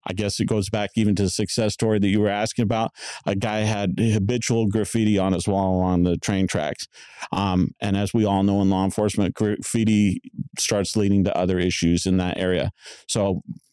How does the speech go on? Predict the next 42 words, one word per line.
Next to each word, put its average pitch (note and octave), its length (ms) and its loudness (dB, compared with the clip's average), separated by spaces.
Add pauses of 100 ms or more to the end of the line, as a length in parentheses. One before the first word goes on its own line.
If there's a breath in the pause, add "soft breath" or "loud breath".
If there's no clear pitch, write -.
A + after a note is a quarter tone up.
(220)
by G#2+ 180 0
having A2 320 2
those G#2 180 0
relationships, G2 580 0
I F#2+ 120 0
was F#2 120 2
able G2 140 2
to G2 40 4
make F#2 200 0
one G2+ 240 2
phone G#2+ 240 0
call, G#2 480 0
and G2+ 160 2
in F#2+ 100 2
an F#2+ 140 2
hour, F2+ 260 0
the E2+ 120 -2
graffiti E2 400 0
was E2 160 -2
gone. - 340 -2 (320 soft breath)
And G2 100 0
that's G2 140 -2
pretty G#2+ 220 0
remarkable F2 640 2
in E2+ 80 0
a E2+ 60 0
city F#2 300 0
of F2 120 -2
our E2+ 140 0
size F#2+ 400 -2
that E2+ 100 0
you F#2+ 180 4
can F#2+ 160 -2
have F#2 280 -2
those F#2+ 200 0
relationships F#2 720 -2
and F2+ 120 0
get F2+ 180 -4
that F#2 220 -4
type E2+ 260 -4
of F2+ 240 -2
response F2+ 560 -2